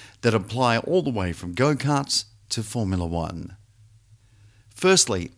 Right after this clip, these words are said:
it isn't how much you spend on a sponsorship, but how efficiently you are investing in it.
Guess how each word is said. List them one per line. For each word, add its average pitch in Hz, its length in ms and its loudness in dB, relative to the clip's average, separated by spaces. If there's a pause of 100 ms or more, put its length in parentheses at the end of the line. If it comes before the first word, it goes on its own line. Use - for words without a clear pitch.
(180)
it 156 160 2
isn't 156 380 4
how 123 200 0
much 127 300 2
you 113 100 2
spend 123 540 4
on 101 100 4
a 90 60 2
sponsorship, 87 680 -4 (520)
but 107 140 2
how 123 260 4
efficiently 98 840 -2
you 104 220 -2
are 110 240 4
investing 101 760 0
in 65 140 -8
it. - 180 -16